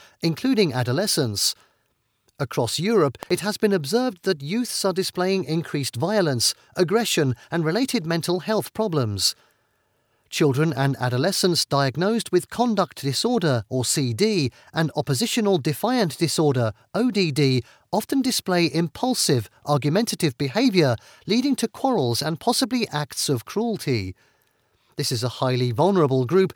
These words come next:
who are at risk themselves and also perhaps to others. Although typically considered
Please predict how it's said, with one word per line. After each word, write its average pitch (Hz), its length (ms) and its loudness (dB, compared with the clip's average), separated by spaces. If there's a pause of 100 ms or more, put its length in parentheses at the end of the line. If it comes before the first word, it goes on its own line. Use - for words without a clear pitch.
(120)
who 196 140 2
are 185 180 0
at 190 140 -2
risk - 320 0
themselves 165 720 -2 (120)
and 151 140 -4
also 233 340 -2
perhaps 180 500 -2
to 165 200 -2
others. 135 560 0 (880)
Although 123 320 2
typically 139 460 -2
considered 147 500 0